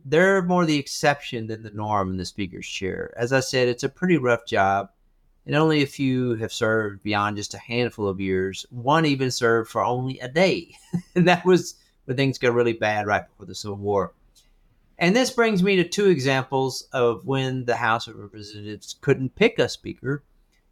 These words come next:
One was in eighteen fifty-five. This was an interesting year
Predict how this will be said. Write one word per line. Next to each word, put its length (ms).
One 240
was 120
in 120
eighteen 280
fifty-five. 680
This 180
was 180
an 100
interesting 480
year 420